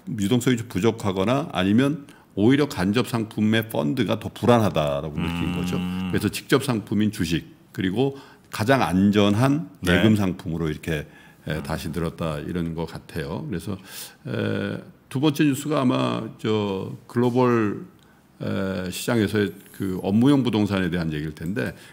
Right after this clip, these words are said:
Speaker 2: 네.
Speaker 1: 그런 것들하고도 좀 관련이
Speaker 2: 음.
Speaker 1: 있는 것 같아요.
Speaker 2: 네. 뭐 제이알 뭐 주니어님이군요. 어,
Speaker 1: 네.
Speaker 2: 저도 아직 대기 중이라고
Speaker 1: 음.
Speaker 2: 수시 입출금으로 좀
Speaker 1: 네.
Speaker 2: 넣어놓고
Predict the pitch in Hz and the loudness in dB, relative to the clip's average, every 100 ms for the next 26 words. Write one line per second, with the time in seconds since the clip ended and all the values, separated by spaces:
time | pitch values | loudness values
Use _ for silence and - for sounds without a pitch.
0 | 92 85 160 165 160 - 147 135 135 135 | 0 2 2 0 -4 -2 0 0 -4 -6
1 | 131 85 90 110 90 78 85 78 78 - | -6 0 2 4 4 2 0 -2 -6 -10
2 | - 82 - - - - - 87 71 - | -8 -8 -10 -14 -12 -10 -2 0 0 -6
3 | - - - - - 92 - 98 117 117 | -16 -16 -16 -16 -8 -6 -2 2 4 4
4 | 113 107 104 101 98 - - - 82 80 | 4 4 2 0 -4 -10 -16 -10 -10 -4
5 | 104 110 104 92 80 76 78 139 101 - | 2 4 4 2 0 -2 -4 -6 -6 -6
6 | 73 78 - - 104 117 98 - 98 101 | -2 -2 -4 -2 2 4 2 -2 0 0
7 | 120 113 98 80 71 73 82 71 92 185 | 0 0 0 0 -2 -6 -6 -4 -2 0
8 | 180 123 107 107 98 90 82 76 76 87 | 2 2 0 -4 -2 -2 -2 -2 -4 -4
9 | - - 76 92 85 80 - 98 76 | -8 -10 0 2 2 -2 -6 -6 -6